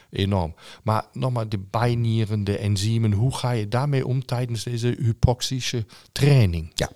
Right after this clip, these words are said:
Speaker 2: ehm, daar maak ik eigenlijk altijd onderscheid in, eh, in de therapie. Eh, dus je gaat eerst dat diagnostisch deel doen. Eh, dus, en je benoemt, eh, natuurlijk die, eh, die bijnierhormonen.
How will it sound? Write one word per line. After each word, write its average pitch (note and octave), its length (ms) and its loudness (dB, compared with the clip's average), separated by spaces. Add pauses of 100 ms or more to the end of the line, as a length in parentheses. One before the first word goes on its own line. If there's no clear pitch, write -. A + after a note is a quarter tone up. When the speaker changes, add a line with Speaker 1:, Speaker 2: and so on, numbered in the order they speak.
(400)
Speaker 2:
ehm, F2+ 640 6
daar F2+ 280 4
maak A2 240 4
ik G#2+ 100 0
eigenlijk F2 380 2
altijd D2+ 320 4
onderscheid G2 640 4
in, E2 460 2
eh, D#2 140 4 (100)
in E2+ 200 4
de D2 100 0
therapie. D#2+ 520 2 (160)
Eh, D2+ 120 0
dus - 140 0
je E2 80 0
gaat - 340 0 (100)
eerst G#2 280 4
dat E2 160 2
diagnostisch E2+ 640 0
deel D2 260 2
doen. A#2+ 240 -2
Eh, D2+ 140 -2
dus, D#2 180 -2
en D2 300 -2
je D2+ 240 -2
benoemt, E2 520 0
eh, D2+ 200 -2
natuurlijk D2 460 -2
die, C#2+ 280 -2
eh, D2 220 0
die C#2+ 140 -2
bijnierhormonen. D2 1120 4